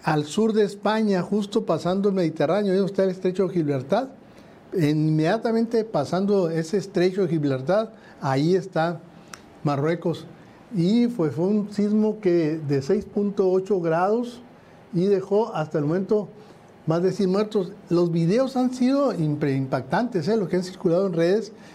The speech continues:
Al-, tenemos algunos de ellos para que se den una idea de la, de la, de la fuerza que tuvo este sismo, este temblor allá en Marruecos,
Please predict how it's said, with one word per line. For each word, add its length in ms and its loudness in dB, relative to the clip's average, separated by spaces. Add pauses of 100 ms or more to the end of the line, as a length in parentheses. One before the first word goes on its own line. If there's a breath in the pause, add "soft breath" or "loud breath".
(100 loud breath)
Al-, 220 -6
tenemos 300 0
algunos 320 0
de 160 2
ellos 200 0
para 240 -2
que 120 -4
se 120 -2
den 160 0
una 100 2
idea 380 0 (560 loud breath)
de 180 2
la, 100 2
de 300 0
la, 200 0
de 120 0
la 140 0
fuerza 420 -2
que 100 -4
tuvo 480 0
este 520 0 (480 loud breath)
sismo, 560 2 (320)
este 260 -4
temblor 520 0
allá 320 -2 (240)
en 180 0
Marruecos, 600 -2